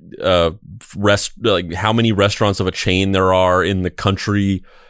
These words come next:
or, like, how many books a bestseller has sold, or, like, how many bu-, how many copies of, like, a, a classic book from, like, decades ago have sold, it always seems low. It always, it's always like, "That's,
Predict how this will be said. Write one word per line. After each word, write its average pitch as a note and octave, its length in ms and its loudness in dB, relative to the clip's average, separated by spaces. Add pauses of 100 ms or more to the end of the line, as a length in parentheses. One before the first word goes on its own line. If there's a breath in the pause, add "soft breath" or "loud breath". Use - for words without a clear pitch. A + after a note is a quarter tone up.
(160 soft breath)
or, F#2+ 160 4
like, F2+ 220 2
how - 200 -2
many A2 180 2
books - 840 -2
a F#2 80 0
bestseller F#2+ 720 0
has G2+ 140 -2
sold, G#2 500 0 (180)
or, G2+ 140 2
like, G2 140 2
how A#2+ 120 0
many B2 160 2
bu-, F#2 300 -4
how A#2 120 -2
many A#2+ 300 0
copies G#2+ 460 0
of, F#2+ 100 0
like, G2 160 0
a, E2 160 -4 (220)
a F2+ 100 0
classic G2 640 -2
book G2 320 -2
from, F2 320 -4
like, E2 240 -4
decades F2+ 420 -2
ago G2+ 180 0
have G2+ 120 -2
sold, A2 260 0 (440 loud breath)
it B2+ 180 2
always C3 480 4
seems A2 640 2
low. F2 360 2
It D#2+ 80 2
always, A#2 260 2
it's A2 160 0
always C#3+ 480 2
like, F#2 200 0
"That's, - 520 -4